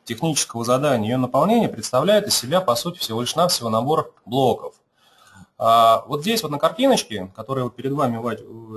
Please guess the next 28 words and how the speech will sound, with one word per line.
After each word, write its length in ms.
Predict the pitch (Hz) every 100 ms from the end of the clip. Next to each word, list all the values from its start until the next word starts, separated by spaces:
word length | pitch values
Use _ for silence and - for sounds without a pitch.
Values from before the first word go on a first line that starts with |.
| 110
перед 140 | - 127
вами 220 | 135 123
находится, 500 | 147 - 262 240 -
изображена, 720 | 120 127 147 175 208 226 -
ну, 360 | 151 160 135 123
скажем 300 | - 123 156
так, 160 | 147 -
классическая 580 | - - 226 - -
трехколоночная 800 | 110 190 202 113 135 170 - 139
схема. 460 | 143 - 120 82 - _ _ _ - - - - _ -
А, 340 | 117 120 117
сверху 480 | - 160 220 - -
у 40 |
нас 180 | 135 135
с 60 | -
вами 440 | 135 120 104 82 - _ _ _ _ _ _ _ -
находится 720 | 131 - 143 101 - 85 78 _ _ _ -
блок, 360 | 147 117 - - _
так 120 | - -
называемая 460 | 139 175 202 135
шапка, 480 | 117 104 104 127 135 - - - - - -
в 60 |
которой 580 | - 180 202 147 92 - _ _ _ _ _ _ _ _ _ _ _ _ _ _ _
у 80 | 135
нас 200 | 147 120
с 80 | -
вами 220 | 131 113
находится 760 | 117 127 147 113 - 90 80